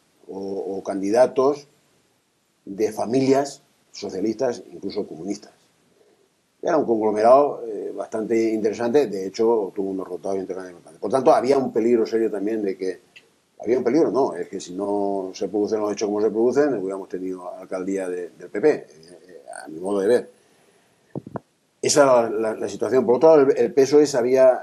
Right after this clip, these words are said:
eh, degradado muchísimo en los ocho años, entre otras cosas porque estaban mucho tiempo, la gestión no era buena, el ayuntamiento estaba muy endeudado y, en definitiva, habían hecho,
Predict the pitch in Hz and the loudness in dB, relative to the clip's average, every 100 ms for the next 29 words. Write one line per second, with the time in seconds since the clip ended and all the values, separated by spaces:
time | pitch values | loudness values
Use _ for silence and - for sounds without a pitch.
0 | 101 107 104 95 92 95 104 _ _ _ | -10 -10 -8 -10 -12 -20 -20 _ _ _
1 | _ _ _ 113 104 98 113 131 120 117 | _ _ _ -6 0 2 6 6 6 -2
2 | 113 127 127 120 107 104 123 123 127 131 | -4 -6 -6 -2 0 0 -2 0 2 4
3 | 131 143 - - - 98 110 110 131 139 | 4 4 0 -16 -14 -10 -6 -2 -2 -2
4 | 127 151 147 127 101 - 104 101 101 98 | -2 -2 0 0 0 -2 0 0 0 -2
5 | 95 95 92 113 120 117 117 120 123 113 | -2 -4 -6 -4 -2 0 0 0 -2 2
6 | 139 120 127 131 139 120 104 101 98 101 | 2 2 2 4 4 2 -2 -6 -8 -10
7 | - 110 110 113 110 135 139 131 131 123 | -4 -2 0 0 4 6 6 2 -2 -2
8 | 107 98 98 101 104 104 110 104 104 127 | -4 -4 -4 -4 -6 -2 -2 -2 -2 0
9 | 120 117 120 135 139 143 - _ _ _ | 2 2 4 8 8 8 0 _ _ _
10 | 107 107 104 104 98 110 117 123 117 107 | -6 -4 -2 -2 -2 0 4 6 4 0
11 | 110 107 120 120 | -4 -4 0 -2